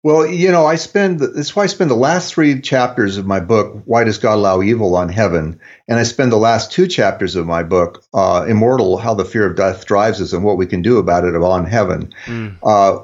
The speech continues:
Speaker 1: because we have to have, if you're gonna really be able to cope with this world, you need to have a robust view of eternal life in Jesus. And you mentioned the harps and the clouds. See, Satan has done some of his best,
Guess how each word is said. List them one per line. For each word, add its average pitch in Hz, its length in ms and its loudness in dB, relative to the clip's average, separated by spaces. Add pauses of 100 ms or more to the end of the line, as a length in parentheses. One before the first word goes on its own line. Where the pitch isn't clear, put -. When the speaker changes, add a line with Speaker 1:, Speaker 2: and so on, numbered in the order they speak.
Speaker 1:
because 120 440 -2
we 113 120 4
have 147 340 -4
to 107 80 -2
have, 92 520 0 (180)
if 117 160 -2
you're 120 120 -2
gonna 175 200 0
really 127 300 2
be 101 220 0
able 101 200 0
to 92 80 -8
cope 95 240 -2
with 98 100 -4
this 90 200 -4
world, 87 260 -2
you 98 80 0
need 113 220 0
to 104 80 -2
have 101 220 0
a 98 60 0
robust 92 440 0
view 90 160 2
of 85 120 0
eternal 85 360 -2
life 82 260 -2
in 85 100 -2
Jesus. 85 500 -2 (420)
And 113 120 2
you 131 100 4
mentioned 139 400 2
the 117 120 0
harps 113 460 0
and 101 100 -2
the 95 60 0
clouds. 104 380 0 (260)
See, 127 440 0 (340)
Satan 170 420 0
has 113 180 0
done 110 300 0
some 110 220 -2
of 95 140 -2
his 104 280 0
best, 107 640 0